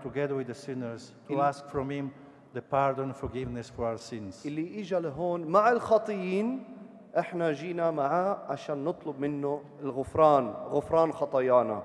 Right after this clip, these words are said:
Speaker 1: To ask pardon, forgiveness for every time we are not able, we have not been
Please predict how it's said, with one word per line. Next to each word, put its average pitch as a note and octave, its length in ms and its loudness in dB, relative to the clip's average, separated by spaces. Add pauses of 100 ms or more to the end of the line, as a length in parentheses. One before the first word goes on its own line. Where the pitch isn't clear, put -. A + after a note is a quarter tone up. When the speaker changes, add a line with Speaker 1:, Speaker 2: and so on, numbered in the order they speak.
(460)
Speaker 1:
To C#3+ 440 -8
ask - 140 -6 (340)
pardon, C#3 340 2
forgiveness C#3 680 -6
for C3+ 180 -4
every C#3 240 -2
time C#3 440 0
we C3+ 80 -2
are B2+ 120 -2
not C3+ 140 -4 (140)
able, C3+ 280 -6 (100)
we C3 60 -6
have B2+ 180 -6
not D3 420 -4
been D3+ 420 -2